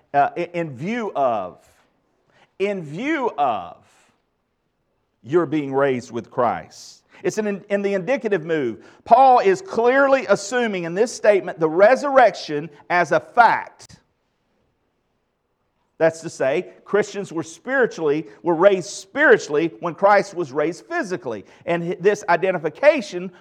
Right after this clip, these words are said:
was the foundation of their spiritual position. Here's the outline this morning. We're gonna be unpacking this text.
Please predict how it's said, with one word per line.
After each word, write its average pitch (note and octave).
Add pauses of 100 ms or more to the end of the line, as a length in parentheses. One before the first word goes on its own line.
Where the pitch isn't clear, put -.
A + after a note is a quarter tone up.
was E3
the E3
foundation E3+ (160)
of F3
their F3+
spiritual D3
position. A#2+ (920)
Here's G#3
the F3
outline C#3
this C3
morning. E3
We're C3+
gonna C3+
be C#3+
unpacking C3+
this A#2+
text. C#3